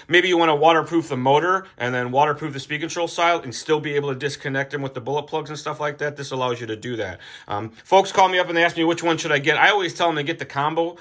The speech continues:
so that they have a spare, 'cause in, in the series of R C, you're gonna end up, you know, that, that's extra set of wires might save your day. Or now these are keyed.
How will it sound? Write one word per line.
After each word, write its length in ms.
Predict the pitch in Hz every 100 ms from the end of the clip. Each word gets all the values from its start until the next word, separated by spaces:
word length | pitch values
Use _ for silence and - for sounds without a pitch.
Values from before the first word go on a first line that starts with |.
| -
so 220 | - - 147
that 140 | 139
they 100 | 147
have 320 | 135 143 139
a 80 | 135
spare, 400 | - - 147 131
'cause 180 | - 135
in, 260 | 175 160 147
in 160 | 151
the 80 | 147
series 440 | 135 - 190 175
of 100 | 147
R 200 | 139 143
C, 400 | 135 - 156 143 139 - -
you're 120 | - 147
gonna 140 | 147
end 220 | 147 143
up, 180 | 139 127 123
you 80 | 123
know, 120 | 95
that, 200 | 107 113
that's 360 | 135 135 - -
extra 280 | 139 - 117
set 200 | - 127
of 80 | 113
wires 320 | 120 113 110
might 180 | 123 107
save 220 | 131 120
your 120 | 110
day. 340 | 107 104 104 104
Or 100 | -
now 100 | 101
these 200 | 175 214
are 300 | - 202 208
keyed. 600 | 196 - 190 220 233 254